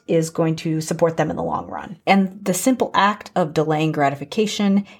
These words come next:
and putting something down that you want to do for the sake of doing something for someone else, for the sake of doing something that contributes to the family, for the sake of persevering through something that is not your favorite thing to do,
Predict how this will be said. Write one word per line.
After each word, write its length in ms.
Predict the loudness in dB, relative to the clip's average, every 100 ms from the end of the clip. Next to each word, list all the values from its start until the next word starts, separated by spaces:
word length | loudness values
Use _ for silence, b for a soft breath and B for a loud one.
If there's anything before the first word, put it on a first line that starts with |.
| B
and 180 | -2 -2
putting 300 | 2 2 2
something 480 | 2 2 2 0 2
down 400 | 4 4 4 4
that 260 | 4 2
you 160 | 0 -2
want 320 | 2 0 0
to 100 | -2
do 360 | 0 0 -2 -6 B B B
for 220 | _ 2 2
the 100 | 2
sake 380 | 4 2 2 2
of 360 | 4 4 -2 -2
doing 220 | 2 2
something 360 | 2 -2 -2
for 120 | -6 -6
someone 380 | -4 -2 -2 2
else, 500 | 4 4 0 -6 -8 B _
for 100 | -2
the 100 | 0
sake 360 | 2 0 0 0
of 200 | 0 2
doing 240 | 0 0
something 340 | 0 0 0
that 140 | 0 -2
contributes 600 | -2 -2 -2 -4 -4 -4
to 100 | -4
the 100 | -4
family, 640 | 0 4 6 6 4 2 B B B _
for 540 | 0 4 6 6 4
the 120 | 2
sake 380 | 2 2 2 -2 0
of 300 | 2 2 -2 _ _
persevering 840 | -4 -2 -2 0 2 4 4 4 2 -2
through 120 | -4
something 460 | 2 0 2 2
that 140 | 4 2
is 140 | 2
not 280 | 0 0 2
your 140 | 0
favorite 420 | 0 0 2 2 2
thing 140 | -2
to 100 | -2
do, 320 | 0 2 0